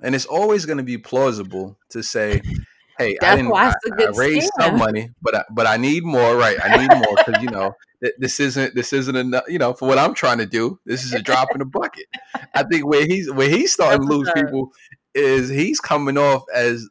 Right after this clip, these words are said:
Speaker 1: like, hood militant, and you can't, you gotta choose one. You can't be both. And, uh, a-, and it's kinda,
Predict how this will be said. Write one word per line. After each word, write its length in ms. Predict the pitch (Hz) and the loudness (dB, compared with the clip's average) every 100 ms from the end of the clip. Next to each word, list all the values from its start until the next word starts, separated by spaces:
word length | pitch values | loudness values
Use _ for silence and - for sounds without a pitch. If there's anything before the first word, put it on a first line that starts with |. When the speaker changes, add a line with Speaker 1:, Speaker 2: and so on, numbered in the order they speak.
| - | -6
Speaker 1:
like, 220 | 107 98 | -4 -4
hood 380 | - 170 254 151 | -2 0 0 -2
militant, 560 | 120 113 104 - 131 - - _ - - - | 0 0 -2 -4 -6 -8 -20 _ -20 -14 -6
and 80 | 127 | -4
you 100 | 120 | -4
can't, 160 | 185 143 | -4 -2
you 60 | |
gotta 180 | 160 185 | 2 2
choose 280 | 180 208 196 | 0 -2 -2
one. 220 | 196 175 | 0 2
You 60 | 131 | 2
can't 240 | 175 180 | 0 -2
be 80 | 185 | -4
both. 400 | 185 180 120 - _ - - - _ | 0 2 2 -2 _ -20 -20 -20 _
And, 300 | 139 135 135 | 2 4 4
uh, 260 | 131 127 127 | 4 4 4
a-, 260 | - 127 - | 0 -4 -2
and 120 | 120 | -2
it's 280 | 117 123 117 | -2 -4 -6
kinda, 280 | - 165 | -4 -4